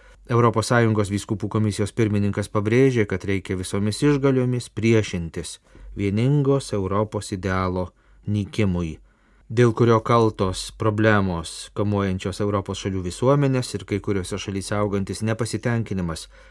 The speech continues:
Europos Sąjunga ir jos centrinėmis institucijomis. Izoliacijoje ir uždarume niekas neturi ateities, o pasitraukimas iš jau nueito kelio reikštų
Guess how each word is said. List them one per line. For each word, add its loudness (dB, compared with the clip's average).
Europos -4
Sąjunga 2
ir 0
jos -2
centrinėmis -4
institucijomis. -6
Izoliacijoje 0
ir -2
uždarume 0
niekas 2
neturi 2
ateities, -4
o 2
pasitraukimas 2
iš -2
jau 6
nueito 4
kelio 4
reikštų 2